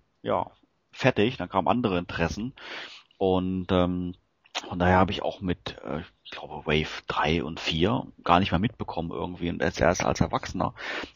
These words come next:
da, äh, davon dann, dann erfahren. Toni, wie,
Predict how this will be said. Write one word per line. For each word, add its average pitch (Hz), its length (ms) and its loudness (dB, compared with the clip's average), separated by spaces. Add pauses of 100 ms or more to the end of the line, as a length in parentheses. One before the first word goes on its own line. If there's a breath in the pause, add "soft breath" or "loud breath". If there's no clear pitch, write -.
da, 80 540 4
äh, - 20 -2
davon 85 420 -2
dann, 80 320 -4
dann 76 160 -4
erfahren. - 460 -2 (380 soft breath)
Toni, 165 320 2 (180)
wie, 147 460 0